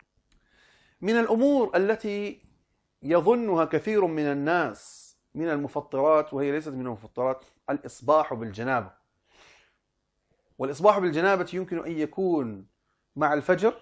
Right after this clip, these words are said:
بمعنى أن يؤذن عليه الفجر وهو جنب، ويمكن أن يكون بأن يفوته، آه، وقت الفجر فيصبح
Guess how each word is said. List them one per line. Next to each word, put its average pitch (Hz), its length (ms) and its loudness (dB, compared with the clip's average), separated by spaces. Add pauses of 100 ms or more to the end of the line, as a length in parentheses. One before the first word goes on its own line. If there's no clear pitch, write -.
(100)
بمعنى 143 440 -2
أن 131 360 -6
يؤذن 147 380 -2
عليه 139 200 0
الفجر 123 340 -2
وهو 123 240 -4
جنب، 165 260 0 (1500)
ويمكن 170 720 0
أن 175 60 -4
يكون 170 420 -2
بأن 165 280 -2
يفوته، 160 800 0 (760)
آه، 113 340 -8
وقت - 260 -2
الفجر 165 420 2 (420)
فيصبح 175 420 -4